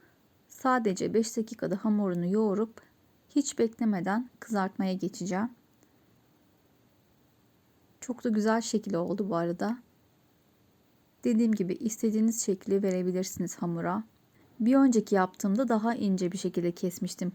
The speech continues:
hamur parçalarını. O şekilde hem içi çıtır oluyor, kuruyor, hem dışı çıtır oluyor. Bu şekilde kalın kalın kestiğim için içi yumuşacık, dışı çıtır oldu.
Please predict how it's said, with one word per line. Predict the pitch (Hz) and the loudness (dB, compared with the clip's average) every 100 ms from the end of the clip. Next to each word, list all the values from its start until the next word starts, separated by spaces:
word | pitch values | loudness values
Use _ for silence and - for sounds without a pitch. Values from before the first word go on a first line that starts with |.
| - | 0
hamur | 185 175 | 0 0
parçalarını. | - 175 - 185 185 180 247 294 - - _ | -2 -4 -4 -2 -2 0 0 0 -6 -20 _
O | 262 | 0
şekilde | 262 247 - 233 269 277 285 _ _ _ _ - | 2 -2 0 0 0 -2 -4 _ _ _ _ -20
hem | 226 254 254 - | 0 4 4 2
içi | 226 233 | -4 -4
çıtır | - 240 226 | -6 -6 0
oluyor, | 214 196 202 233 240 | 2 4 2 0 -2
kuruyor, | - 202 196 220 254 _ _ | -2 2 4 2 -4 _ _
hem | 233 220 | 2 2
dışı | 208 202 - | 2 -2 -8
çıtır | - 190 | -6 -2
oluyor. | 180 175 185 254 | 0 2 2 0
Bu | 254 | -4
şekilde | - 247 214 196 233 277 - _ _ | -4 -2 0 0 0 -2 -12 _ _
kalın | - 214 233 262 285 285 | 0 2 4 2 -2 -10
kalın | - 202 190 | -4 -2 -2
kestiğim | 185 208 214 - 247 226 | 0 -2 -2 0 2 2
için | 208 - 285 - - - _ - | 2 -2 -4 -4 -20 -20 _ -4
içi | 240 - 214 | -4 0 0
yumuşacık, | 226 262 - 208 196 247 | 2 0 0 0 0 -2
dışı | 214 214 269 262 | -2 -2 -4 -6
çıtır | - 214 220 | -8 -4 0
oldu. | 190 170 185 233 | 2 2 2 0